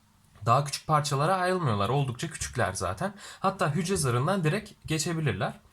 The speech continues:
E, basit şekerler adını alıyorlar. E, C H iki O şeklinde, e, basit formülleri var.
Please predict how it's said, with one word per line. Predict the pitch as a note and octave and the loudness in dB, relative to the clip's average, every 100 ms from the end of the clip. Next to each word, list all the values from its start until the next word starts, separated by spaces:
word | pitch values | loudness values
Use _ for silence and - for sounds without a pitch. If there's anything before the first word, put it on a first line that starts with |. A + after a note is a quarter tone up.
| - - - - | -20 -20 -20 -8
E, | G#2+ A2 C#3+ | -2 0 2
basit | G3 A#3 | 0 0
şekerler | - D3+ D#3+ D3 A2 | -2 0 2 2 0
adını | G#2 G2+ | 0 -2
alıyorlar. | F#2+ F3 G#3 F#3 G3 - - _ _ _ _ - - | -2 0 2 2 0 -4 -14 _ _ _ _ -20 -10
E, | G#2+ G#2 G2+ G2 G#2 | -4 -2 -2 -2 -2
C | D#3+ F#3+ | 0 0
H | F#3 D#3+ F3 | 0 -2 -4
iki | - A3 | -4 -2
O | F#3+ C3+ G2 | 0 0 -2
şeklinde, | - B2 A2 G2+ G2+ D#3 G#3+ - - | -6 -6 -4 -4 -2 -2 -4 -10 -8
e, | F#2+ F2 D#2 C#3+ | -8 -6 -4 -2
basit | D3 D#3 - | -2 -4 -2
formülleri | B2+ C3+ C#3+ D3+ C3 | 0 0 2 2 2
var. | B2+ | 0